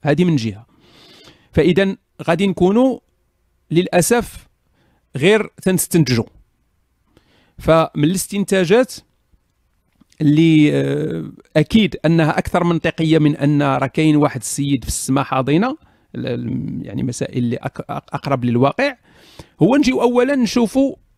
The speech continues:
نشوفوا، آه، مسألة الصيام والصلاة اللي هضرتي عليها.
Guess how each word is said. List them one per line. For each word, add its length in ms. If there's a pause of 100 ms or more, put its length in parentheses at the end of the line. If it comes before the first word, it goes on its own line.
(760)
نشوفوا، 540 (840)
آه، 720 (420)
مسألة 460
الصيام 460
والصلاة 480
اللي 140
هضرتي 320
عليها. 240